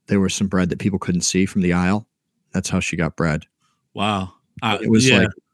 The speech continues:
Speaker 1: wacko artisan bread that cost, like, you know, five dollars a loaf.
Speaker 2: This is
Speaker 1: Which
Speaker 2: our
Speaker 1: is gonna, it's
Speaker 2: artisanal
Speaker 1: gonna be,
Speaker 2: offering.
Speaker 1: it's gonna be dead
Speaker 2: Oh,
Speaker 1: tomorrow.
Speaker 2: Gunner got
Speaker 1: <laughs>
Speaker 2: fucking, Gunner just got fucking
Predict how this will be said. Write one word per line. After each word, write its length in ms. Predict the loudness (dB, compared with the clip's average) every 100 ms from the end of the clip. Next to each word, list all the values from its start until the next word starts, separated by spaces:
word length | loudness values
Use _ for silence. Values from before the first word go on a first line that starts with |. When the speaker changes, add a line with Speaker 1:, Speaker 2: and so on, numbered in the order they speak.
| _ 0
Speaker 1:
wacko 400 | 2 4 2 2
artisan 400 | 4 4 2 0
bread 280 | 0 -2 -4 _ _ _ -20 -20 -20 -6
that 140 | -4
cost, 440 | 0 2 2 -2 -2
like, 280 | 0 0 -6 _ -4
you 120 | 0
know, 240 | 0 -2 -8 _ _
five 360 | -16 -4 -2 0
dollars 300 | 0 0 0
a 60 | -2
loaf. 460 | 0 -2 -4 -10 _ _ _
Speaker 2:
This 220 | 2 2 4
is 120 | 2
Speaker 1:
Which 100 | 4
Speaker 2:
our 140 | 4
Speaker 1:
is 80 | 2
gonna, 160 | 2 4
it's 220 | 2 0
Speaker 2:
artisanal 40 |
Speaker 1:
gonna 140 | 2 2
be, 60 |
Speaker 2:
offering. 320 | 2 0 -2 -2
Speaker 1:
it's 60 | 2
gonna 120 | 2
be 140 | 2 -2 _
dead 120 | 2
Speaker 2:
Oh, 80 | 2
Speaker 1:
tomorrow. 340 | 2 0 2 4
Speaker 2:
Gunner 200 | 4 2
got 140 | 2
Speaker 1:
<laughs> 20 |
Speaker 2:
fucking, 480 | 0 0 2 0 0 -4 -4
Gunner 240 | -2 -2
just 260 | -2 -4 -2
got 220 | -2 -2
fucking 520 | -2 -4 -2 -4 -4